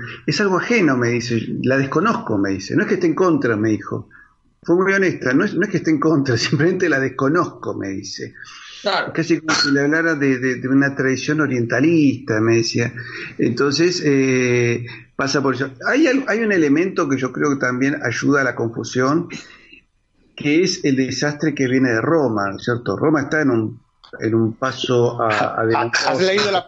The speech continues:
Speaker 3: la pastoral de hoy? La, la superpastoral de hoy, Patricio.
Speaker 1: No, lo que he visto es lo,
Speaker 2: Pero,
Speaker 1: la,
Speaker 2: eh,
Speaker 1: la
Speaker 2: Patricio,
Speaker 1: crítica, ¿no?
Speaker 2: esa debilidad de Roma es algo que se ha,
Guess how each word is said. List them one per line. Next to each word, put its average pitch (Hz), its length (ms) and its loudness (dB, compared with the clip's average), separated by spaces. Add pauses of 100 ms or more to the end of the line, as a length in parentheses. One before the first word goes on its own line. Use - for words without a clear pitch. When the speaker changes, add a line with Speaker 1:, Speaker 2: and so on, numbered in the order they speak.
(120)
Speaker 3:
la 160 140 -2
pastoral 170 600 -2
de 196 100 0
hoy? 151 280 -2 (100)
La, 139 260 -4
la 139 160 -6
superpastoral 143 880 -2
de 156 120 0
hoy, 131 240 -2
Patricio. - 440 -8 (640)
Speaker 1:
No, 190 260 0
lo 180 160 2
que 190 80 2
he 196 40 4
visto 233 280 0
es 208 100 2
lo, 170 220 2 (1000)
Speaker 2:
Pero, 220 360 -2
Speaker 1:
la, 139 80 -4
Speaker 2:
eh, 139 40 0 (720)
Speaker 1:
la 202 120 0
Speaker 2:
Patricio, 233 400 0
Speaker 1:
crítica, 107 220 -6
¿no? 127 100 -10
Speaker 2:
esa 208 220 0
debilidad 233 420 0
de 233 100 0
Roma 233 540 -2 (1400)
es 160 140 -2
algo 226 300 -2
que 208 100 -6
se - 160 -4
ha, 196 100 -4